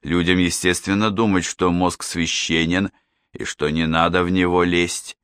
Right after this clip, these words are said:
ведь именно там, может быть, хранятся тайны души. Но я считаю, честно говоря, что если бы планета понимала, как функционирует мозг, мы могли бы разрешить все конфликты. Потому что люди поняли бы, как примитивны,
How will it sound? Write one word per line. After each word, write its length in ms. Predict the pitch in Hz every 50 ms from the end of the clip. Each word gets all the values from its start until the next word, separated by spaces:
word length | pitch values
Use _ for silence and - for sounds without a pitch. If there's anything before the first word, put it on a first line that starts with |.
| _ _ _
ведь 220 | - - 117 - -
именно 420 | 190 175 165 156 147 147 139 131
там, 240 | - - 165 175 165
может 320 | 147 139 135 120 120 107
быть, 220 | 90 101 120 110 -
хранятся 580 | - 104 107 107 107 107 107 - - - 104
тайны 480 | 95 - - 104 104 104 101 101 101 101
души. 500 | 95 101 110 117 - - - 78 64 - _ _ _ _ _ _ _ _ _ _ _ _ _ _ _ _ _ _ _ _ _ -
Но 140 | - 67
я 200 | 78 101 156 170
считаю, 640 | 135 - - 90 78 - - 73 76 80 78 76 71
честно 360 | - 73 64 - - 53 55
говоря, 440 | 52 - 50 50 50 50 50 50 - _ _ _ _ _ _ _ _ _ _ _
что 160 | - - - 101
если 380 | 107 123 139 135 - - 127
бы 160 | 117 120 117
планета 500 | - 120 117 120 123 131 131 123 - 110
понимала, 600 | 90 - 107 104 104 104 107 113 123 120 110 101 98
как 240 | - 107 98 - -
функционирует 1000 | 95 92 90 - - 98 92 90 92 98 104 104 92 90 87 82 73 - -
мозг, 520 | 82 90 113 143 127 101 - - - - - _ _ _ _ _ _ _ _
мы 180 | - 78 92 101
могли 360 | 107 110 101 87 92 107 117
бы 140 | 110 107 101
разрешить 640 | 101 101 95 98 98 95 90 - 117 110 104 - - _ _
все 340 | - - - - - 110 117
конфликты. 760 | - - 113 113 107 - - 87 78 69 - - - - - - _ _ _ _ _ _ _ _ _ _ _ _ _ - -
Потому 280 | - - - 131 135 147
что 200 | - - 156 147
люди 260 | 151 165 165 151 160
поняли 460 | - - - 180 180 160 151 143 123
бы, 180 | 110 98 104 104
как 300 | - - 113 117 - _
примитивны, 880 | - 123 123 120 123 123 120 - - 143 143 113 85 78 52 50 -